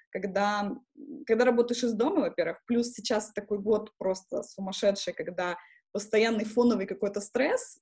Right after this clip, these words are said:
ты там следишь, я сначала следила за новостями по коронавирусу, потом уже коронавирус, уже вообще пофиг было, потому что там Беларусь и всё остальное, всё, что происходит, с-,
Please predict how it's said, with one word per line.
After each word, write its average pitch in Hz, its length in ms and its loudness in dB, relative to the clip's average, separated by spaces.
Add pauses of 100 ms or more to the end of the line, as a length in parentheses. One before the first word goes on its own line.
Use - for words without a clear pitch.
(160)
ты 240 360 4
там 196 160 -2
следишь, 226 460 -2
я 208 80 2
сначала 233 360 0
следила 196 380 -2
за 180 100 -8
новостями 185 560 -4
по 165 400 -2
коронавирусу, 294 840 0 (640)
потом 254 500 8
уже 247 200 4
коронавирус, 240 680 6
уже 214 400 0
вообще 226 340 4
пофиг 262 380 2
было, 208 220 2
потому 202 320 -4
что - 200 -14
там 190 180 -6
Беларусь 220 720 4
и 202 240 -6
всё 220 180 2
остальное, 233 600 0
всё, 254 120 -6
что 240 160 -4
происходит, 214 680 -2
с-, 202 120 -10